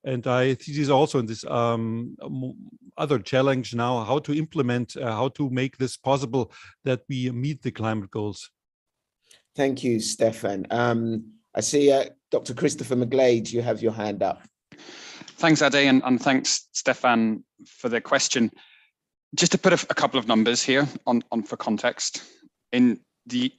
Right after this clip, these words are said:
Speaker 3: year twenty twenty, the world installed about two hundred fifty gigawatts of solar around the world. That was about four times what had been installed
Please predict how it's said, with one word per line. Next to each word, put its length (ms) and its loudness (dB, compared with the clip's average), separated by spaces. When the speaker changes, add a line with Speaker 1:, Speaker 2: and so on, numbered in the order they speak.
Speaker 3:
year 220 2
twenty 260 0
twenty, 480 4
the 80 -6
world 460 0
installed 440 -2
about 240 -4
two 160 -6
hundred 340 0
fifty 340 -8
gigawatts 760 -4
of 160 -4
solar 360 -2
around 180 -2
the 60 -6
world. 300 -8
That 120 4
was 100 0
about 440 2
four 340 2
times 480 2
what 160 0
had 140 -10
been 100 2
installed 640 -2